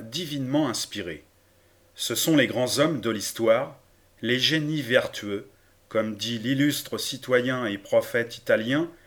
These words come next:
Giuseppe Mazzini. Immédiatement inspirés par Dieu même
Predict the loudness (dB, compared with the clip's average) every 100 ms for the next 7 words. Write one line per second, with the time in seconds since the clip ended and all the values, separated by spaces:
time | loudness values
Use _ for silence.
0 | _ _ _ -8 -2 0 2 4 4 2
1 | -6 0 0 -2 -6 -10 -12 _ _ _
2 | _ _ _ _ _ _ _ _ _ _
3 | _ _ 2 4 2 2 0 0 -2 0
4 | 0 -4 -2 -2 0 0 0 -2 0 2
5 | 2 0